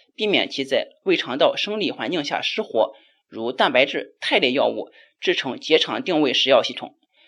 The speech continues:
第二是治疗胃肠道的局部疾病，可提高疗效、减少剂量、降低全身副作用。第三个是改善缓释控制制剂因受胃肠运动影响而造成药物的吸收不完全、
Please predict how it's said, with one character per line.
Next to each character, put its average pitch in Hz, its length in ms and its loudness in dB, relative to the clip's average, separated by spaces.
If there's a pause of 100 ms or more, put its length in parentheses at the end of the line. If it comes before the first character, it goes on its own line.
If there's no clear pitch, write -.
(220)
第 220 120 0
二 175 140 4
是 151 180 -4
治 - 220 -4
疗 123 180 6
胃 202 160 2
肠 156 220 -6
道 170 120 4
的 156 160 0
局 - 220 -10
部 135 240 -8
疾 - 180 -12
病， 151 280 -6 (320)
可 - 200 -4
提 - 260 -2
高 214 180 4
疗 98 180 -2
效、 - 420 -4
减 117 200 -4
少 - 180 0
剂 - 140 -6
量、 - 240 0 (240)
降 151 240 -2
低 160 200 -2
全 127 220 -4
身 131 220 -4
副 170 160 -6
作 147 160 2
用。 147 180 -4 (500)
第 - 80 -10
三 233 220 -2
个 190 80 2
是 113 240 -4
改 - 160 4
善 196 300 -2
缓 - 260 -8
释 - 300 -4
控 - 200 -4
制 - 140 -4
制 139 140 -8
剂 139 260 -10 (240)
因 233 160 0
受 233 200 0
胃 220 180 -2
肠 151 240 -2
运 185 160 -4
动 185 200 -2
影 127 160 -2
响 - 240 -10 (300)
而 123 160 0
造 165 160 4
成 120 240 -4
药 180 160 2
物 147 100 2
的 139 200 0
吸 - 160 -4
收 208 200 0
不 196 160 -2
完 175 160 0
全、 - 280 -8